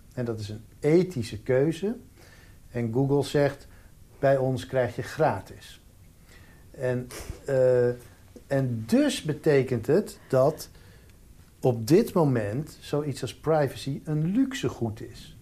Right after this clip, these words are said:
En dat is natuurlijk, eh, eh, dat is natuurlijk verschrikkelijk. Hè, dus alleen mensen die het kunnen betalen, kunnen zich privacy veroorloven. Dat zou niet moeten.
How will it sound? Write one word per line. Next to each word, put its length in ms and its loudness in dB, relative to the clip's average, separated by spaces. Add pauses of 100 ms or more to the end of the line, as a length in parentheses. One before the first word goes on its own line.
En 160 -4
dat 160 0
is 100 -4
natuurlijk, 560 -4 (1160)
eh, 240 -6
eh, 60 -4 (1700)
dat 200 2
is 100 -10
natuurlijk 260 -8
verschrikkelijk. 720 -2 (440)
Hè, 140 -4
dus 260 -6
alleen 460 2
mensen 340 -2
die 140 -4
het 240 -6
kunnen 380 4
betalen, 680 -2 (540)
kunnen 440 0
zich 360 -8
privacy 460 -2
veroorloven. 680 -8
Dat 180 0
zou 160 4
niet 220 -2
moeten. 300 -10